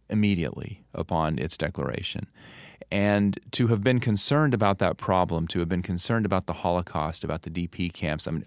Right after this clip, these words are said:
this had been plaguing him for years. This was not, oh, he got three memos and, uh, you know, sort of weighed this and in an afternoon decided what to do.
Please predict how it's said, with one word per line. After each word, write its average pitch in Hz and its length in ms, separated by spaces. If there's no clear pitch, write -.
this 117 220
had 151 120
been 104 140
plaguing 95 320
him 90 120
for 78 120
years. 80 300
This 104 200
was 104 200
not, 92 540
oh, 110 140
he 101 140
got 95 300
three 104 260
memos 90 500
and, 87 240
uh, 95 160
you 95 140
know, 85 140
sort 92 220
of 87 80
weighed 90 280
this 87 220
and 90 160
in 90 140
an 87 100
afternoon 87 420
decided 82 380
what 78 200
to 80 100
do. 82 260